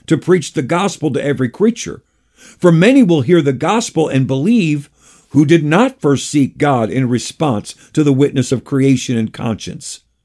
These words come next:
But everyone who does truly follow God's light of creation and conscience will be pointed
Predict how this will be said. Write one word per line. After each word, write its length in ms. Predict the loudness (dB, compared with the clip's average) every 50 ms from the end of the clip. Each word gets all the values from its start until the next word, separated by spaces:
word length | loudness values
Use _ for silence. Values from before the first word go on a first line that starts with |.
| _ _ _ -20 -20 -20 _ 0
But 240 | 0 0 0 0 0
everyone 640 | 2 2 4 4 4 4 4 4 2 2 2 2
who 180 | 2 0 0 0
does 420 | 0 -2 0 2 2 2 2 0
truly 440 | -4 -6 -4 0 0 2 2 0 0
follow 400 | -2 -4 -4 -2 0 0 0 -2
God's 420 | -2 -2 -2 -2 -2 -4 -4 -6
light 320 | -4 -2 0 0 -2 -2 -6 _ -20 -20 _ _
of 140 | -4 -4 -4
creation 680 | -4 -4 0 2 2 2 2 2 0 -4 -2 -2 0 0
and 120 | 0 -2
conscience 680 | -4 -4 -2 -2 -2 -2 -2 -4 -4 -4 -6 -12 -16 _ _ _ _ _ _ _ _ _ _
will 240 | 2 4 6 6 4
be 180 | 4 2 -2 -4
pointed 580 | -2 2 4 4 4 4 4 2 0 -2 -2